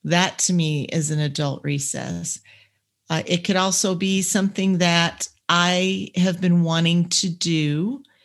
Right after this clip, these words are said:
uh, for a long time. And that is to, I'm going to go get a guitar and I'm going to reteach myself how to play an acoustic guitar.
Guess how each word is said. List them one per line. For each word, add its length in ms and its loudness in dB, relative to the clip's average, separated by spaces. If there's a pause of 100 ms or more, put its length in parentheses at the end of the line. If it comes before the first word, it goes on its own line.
(540)
uh, 180 2
for 160 -2
a 60 2
long 320 2
time. 760 0 (220)
And 240 4
that 360 4
is 580 2 (460)
to, 400 2
I'm 220 2
going 360 0
to 180 -4
go 340 -2
get 600 -2 (260)
a 100 4
guitar 760 0
and 140 0
I'm 140 2
going 280 0
to 360 0
reteach 920 0 (380)
myself 680 0
how 360 0
to 180 -4
play 680 -2
an 160 -2
acoustic 600 -4
guitar. 580 -6